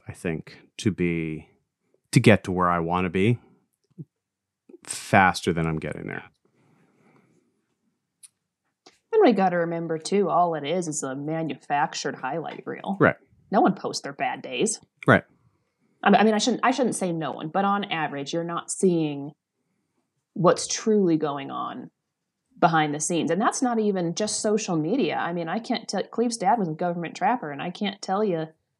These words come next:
Speaker 2: how many stories you hear of these old timers, and it's like, "Oh, he did this, he did that." And that's not, I'm not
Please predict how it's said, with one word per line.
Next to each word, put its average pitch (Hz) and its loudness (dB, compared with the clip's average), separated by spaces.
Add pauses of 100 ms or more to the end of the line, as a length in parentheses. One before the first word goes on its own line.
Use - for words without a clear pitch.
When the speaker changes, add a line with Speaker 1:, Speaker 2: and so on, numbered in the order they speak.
(320)
Speaker 2:
how 190 4
many 190 4
stories 175 2
you 156 0
hear 156 -2 (640)
of 170 4
these 165 6
old 196 4
timers, 156 -4
and 156 -4
it's 156 -8
like, 151 -2
"Oh, 165 2
he 156 0
did 185 0
this, 180 2
he 160 0
did 170 -4
that." 226 6
And 185 0
that's 170 -4
not, 190 2
I'm 185 0
not 170 -6